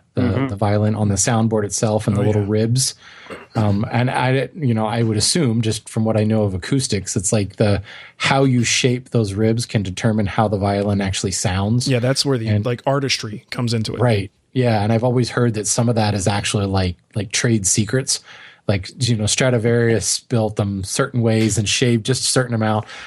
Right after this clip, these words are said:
Speaker 1: I don't know how much of that is myth or lore. I mean, physics tells me that that should be true, but how much of it, you know, gets wrapped up into, like, myth and story, who knows?
Speaker 3: Yeah, and, like, the ti-,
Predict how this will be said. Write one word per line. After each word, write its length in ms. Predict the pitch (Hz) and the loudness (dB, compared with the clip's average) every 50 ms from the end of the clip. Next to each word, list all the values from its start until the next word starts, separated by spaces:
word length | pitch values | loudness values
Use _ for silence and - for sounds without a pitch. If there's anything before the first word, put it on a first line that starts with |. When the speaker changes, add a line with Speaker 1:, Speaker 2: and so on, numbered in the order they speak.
| - - | -10 -4
Speaker 1:
I 60 | - | -2
don't 100 | 151 147 | 0 0
know 60 | 131 - | 2 2
how 80 | 127 | 2
much 160 | 123 120 - | 2 2 2
of 60 | - 127 | 2 2
that 140 | 117 113 107 | 2 2 2
is 120 | 98 98 | 0 0
myth 260 | 113 110 113 117 113 113 | 0 2 2 2 0 0
or 80 | 95 | -2
lore. 420 | 95 101 110 110 113 117 120 120 123 | 0 0 0 2 2 2 2 2 0
I 20 | |
mean, 320 | 107 104 101 98 98 95 92 | 0 0 -2 -2 -2 -4 -4
physics 680 | - - - - 185 185 135 147 123 - - - - - | -6 -8 -4 -2 0 0 2 0 -2 -2 -2 -4 -4 -4
tells 320 | - - 131 117 113 104 | 0 0 2 2 2 0
me 140 | 113 110 104 | -2 -2 -2
that 220 | 104 113 107 107 - | -2 -2 -4 -4 -4
that 160 | 110 110 107 | -6 -6 -4
should 240 | - - 131 113 104 | -2 -2 0 0 0
be 100 | 107 101 | 0 -2
true, 380 | - - - 131 131 139 143 147 | -2 0 2 2 4 4 2 2
but 240 | 131 110 101 98 - - - - - - - _ | 0 -2 -2 -2 -6 -10 -16 -20 -20 -20 -20 _
how 100 | - - | -2 0
much 220 | 107 110 107 - - | 2 2 2 2 0
of 100 | 101 107 | 0 0
it, 180 | 101 92 104 - _ _ _ | 0 -2 -2 -8 _ _ _
you 80 | - 95 | -4 -2
know, 260 | 87 85 82 80 80 - _ _ _ _ _ _ _ | -2 -2 -4 -6 -8 -12 _ _ _ _ _ _ _
gets 280 | - 98 92 - - - _ _ _ _ - | -6 -4 -4 -4 -10 -14 _ _ _ _ -8
wrapped 420 | - 147 120 117 110 104 110 - | -4 0 2 2 2 2 2 0
up 160 | 113 95 - 110 | -2 0 0 0
into, 460 | 95 92 92 - 95 90 90 87 87 - | 0 0 0 0 0 0 0 -2 -2 -4
like, 200 | - 90 87 - | -4 -4 -4 -2
myth 320 | - 101 107 104 104 - - | -2 0 0 0 -2 -2 -2
and 220 | 95 87 82 82 | -2 -2 -2 -4
story, 400 | - - - 110 98 95 92 90 | -2 0 2 2 2 2 2 0
who 140 | 87 - 107 | 0 0 0
knows? 140 | 92 90 87 | 2 2 2
Speaker 3:
Yeah, 160 | 120 113 107 110 | 2 2 0 -2
and, 80 | 117 120 | -2 -2
like, 140 | 117 117 - | -2 -2 -2
the 80 | 131 110 | -2 -4
ti-, 240 | - - 151 143 | -2 -2 -2 -2